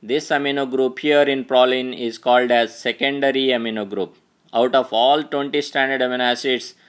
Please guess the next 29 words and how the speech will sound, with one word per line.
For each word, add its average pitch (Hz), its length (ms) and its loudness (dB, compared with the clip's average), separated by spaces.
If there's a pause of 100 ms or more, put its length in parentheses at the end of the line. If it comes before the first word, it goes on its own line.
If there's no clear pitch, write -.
(200)
only 143 460 0
proline 127 600 2
has 113 200 -2
got 110 300 0
secondary 127 540 -2
amino 120 360 -4
group, 117 380 -2 (260)
and 101 200 -8
proline, 139 380 2
since 123 260 -8
it 117 120 -6
has 113 200 2
got 107 160 -2
a 101 80 0
rigid 117 380 -4
ring, 123 320 -4 (240)
so - 200 -4
it 110 200 -4
cannot 120 460 -2
be 127 220 -2
accommodated 117 840 -2
well 123 360 0 (100)
in 117 200 -8
a 110 120 -6 (480)
alpha 123 400 0
helix. 143 680 -4
That 110 200 -4
is 120 140 -6
why 117 380 2